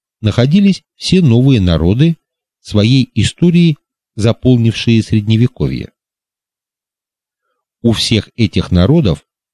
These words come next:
имеются налицо основные черты, отмеченные Энгельсом у древних германцев.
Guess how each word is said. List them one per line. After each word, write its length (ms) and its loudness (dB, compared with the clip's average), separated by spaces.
имеются 540 0
налицо 640 0
основные 640 0
черты, 560 -4
отмеченные 960 0
Энгельсом 680 0
у 100 -2
древних 440 0
германцев. 640 -2